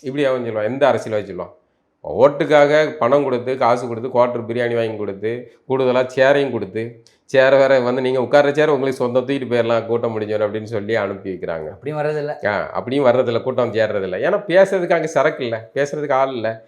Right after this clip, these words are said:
Speaker 1: இவர்கள் பேச-, இவர்கள் கூட்டம் திரட்டுறது என்ன? ஆடலும் பாடலும்னு ஆபாச நடனங்களை வ-, வச்சு தான் கூட்டத்தை திரட்டுறாங்க.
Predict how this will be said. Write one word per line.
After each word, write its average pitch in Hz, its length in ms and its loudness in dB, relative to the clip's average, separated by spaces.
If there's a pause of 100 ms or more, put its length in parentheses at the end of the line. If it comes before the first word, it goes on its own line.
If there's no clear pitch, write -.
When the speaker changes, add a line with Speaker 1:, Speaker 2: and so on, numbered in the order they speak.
(140)
Speaker 1:
இவர்கள் 143 380 -2
பேச-, 143 260 0
இவர்கள் 139 340 0
கூட்டம் 160 300 0
திரட்டுறது 143 300 0
என்ன? 120 280 -2 (420)
ஆடலும் 156 500 4
பாடலும்னு 135 380 4
ஆபாச 131 380 2 (400)
நடனங்களை 110 600 0
வ-, 98 320 0
வச்சு 98 260 -6
தான் 180 220 -2
கூட்டத்தை 98 340 -4
திரட்டுறாங்க. 78 480 -10